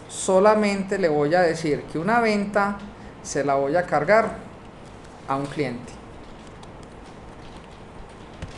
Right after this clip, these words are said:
Cuando digo nueva venta, simplemente le digo a qué cliente le voy a hacer la venta. Entonces le digo que al atributo cliente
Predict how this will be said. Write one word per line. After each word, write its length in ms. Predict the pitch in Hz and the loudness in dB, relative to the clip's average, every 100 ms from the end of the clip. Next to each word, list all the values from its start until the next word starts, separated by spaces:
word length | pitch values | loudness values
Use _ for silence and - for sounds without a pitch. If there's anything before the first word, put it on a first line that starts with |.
| - - - - | -16 -18 -14 -10
Cuando 180 | 147 160 | -2 2
digo 180 | 190 214 | 4 4
nueva 220 | 220 220 | 6 6
venta, 260 | 269 262 | 6 4
simplemente 520 | 202 175 160 185 185 190 | 0 0 0 0 2 2
le 100 | 165 | 4
digo 160 | 156 | 6
a 100 | 175 | 4
qué 160 | 180 180 | 4 -2
cliente 400 | 185 185 185 185 | 2 2 2 0
le 80 | 165 | 2
voy 160 | 139 | 4
a 60 | 156 | 2
hacer 180 | 156 175 | 2 2
la 140 | 180 | 4
venta. 320 | 226 226 220 - - - - - - - - - - - - - - | 4 4 -2 -12 -14 -14 -14 -16 -14 -14 -14 -16 -16 -16 -16 -16 -12
Entonces 360 | 139 139 156 170 | -10 -2 0 4
le 120 | 175 | 6
digo 320 | 151 131 123 - | 6 2 -2 -2
que 100 | 143 | 0
al 120 | 143 | 2
atributo 680 | 139 151 151 165 160 220 | 0 0 0 0 4 2
cliente 680 | 220 247 226 202 196 202 247 | 2 2 4 4 2 0 0